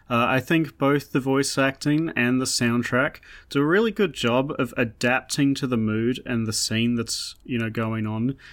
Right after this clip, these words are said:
A lot of the time when you're just, like, going around the town on your buddy cop adventure, it can be really lighthearted and fun.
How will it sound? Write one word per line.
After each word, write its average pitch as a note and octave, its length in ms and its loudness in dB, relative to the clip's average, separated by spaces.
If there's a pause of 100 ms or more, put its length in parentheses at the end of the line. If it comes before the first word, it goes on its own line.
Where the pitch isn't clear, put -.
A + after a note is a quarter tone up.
(240)
A C#3+ 80 2
lot F#3+ 140 2
of G#3+ 80 -2
the G#3+ 60 0
time D#3 480 2
when D3 120 4
you're C3+ 100 4
just, - 480 -4
like, B2 220 -2
going B2+ 260 2
around A#2+ 280 2
the A#2+ 80 0
town A#2 640 -2
on A#2 160 0
your A2+ 80 0
buddy A#2 320 0
cop A#2+ 300 -4
adventure, A#2 480 -2
it A#2+ 60 -12
can B2+ 120 -8
be C#3+ 100 2
really E3+ 220 4
lighthearted A#2+ 800 0
and A2+ 160 -2
fun. A#2 560 -4